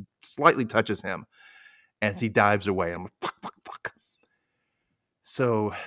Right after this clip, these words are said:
Martin stands up, and basically he's burned his arm and I guess one of his hands off,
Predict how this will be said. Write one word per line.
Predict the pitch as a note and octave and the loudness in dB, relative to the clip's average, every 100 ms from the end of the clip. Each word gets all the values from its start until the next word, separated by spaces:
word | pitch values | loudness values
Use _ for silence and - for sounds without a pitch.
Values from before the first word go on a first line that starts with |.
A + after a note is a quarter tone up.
| - - - | -16 -20 -6
Martin | A2 A#2+ A2+ | 2 2 2
stands | - G#2 F#2+ | -2 -2 0
up, | F#2+ F#2+ | 0 0
and | G2 G2 G#2 | -4 -6 2
basically | C3+ - B2 | 2 2 0
he's | G#2 | 0
burned | - - A#2 B2+ A#2+ | -4 4 8 10 8
his | D#3 - | 2 0
arm | F#2+ F#2 G2 F#2+ | 0 2 0 0
and | F#2+ | -4
I | |
guess | F2+ G#2 - - | 0 0 0 -4
one | G#2+ | -2
of | G2 | 0
his | G2 | -2
hands | - F#2+ F2+ E2+ - - _ _ - | -4 -6 -6 -8 -10 -12 _ _ -8
off, | - - - | -6 -8 -14